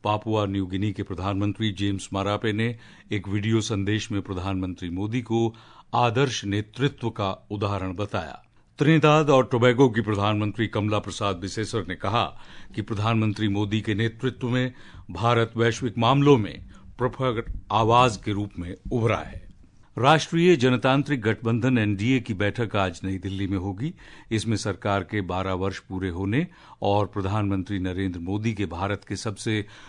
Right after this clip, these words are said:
लंबे समय तक लगातार निर्वाचित प्रधानमंत्री रहने का उत्सव मनाया जाएगा। भारतीय जनता पार्टी के शीर्ष नेताओं के साथ-साथ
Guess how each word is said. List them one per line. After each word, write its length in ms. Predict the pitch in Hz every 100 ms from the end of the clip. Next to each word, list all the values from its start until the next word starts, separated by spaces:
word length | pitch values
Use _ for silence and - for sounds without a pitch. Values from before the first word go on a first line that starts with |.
| -
लंबे 460 | 110 131 147 156 156
समय 300 | 135 113 110
तक 180 | 117 98
लगातार 600 | 101 98 101 - 107 95
निर्वाचित 580 | 92 90 92 95 104 -
प्रधानमंत्री 640 | 95 87 90 87 87 92 87
रहने 280 | 92 120 123
का 280 | 95 80 - - - -
उत्सव 360 | 110 - 113 98
मनाया 380 | 95 90 87
जाएगा। 460 | 98 107 80 73 - _ _ - - -
भारतीय 420 | 98 110 101 101
जनता 320 | 95 98 101
पार्टी 380 | 98 110 107 110
के 140 | 104
शीर्ष 380 | 92 98 87 -
नेताओं 340 | 90 85 113 110
के 120 | 107
साथ-साथ 480 | 120 110 - 120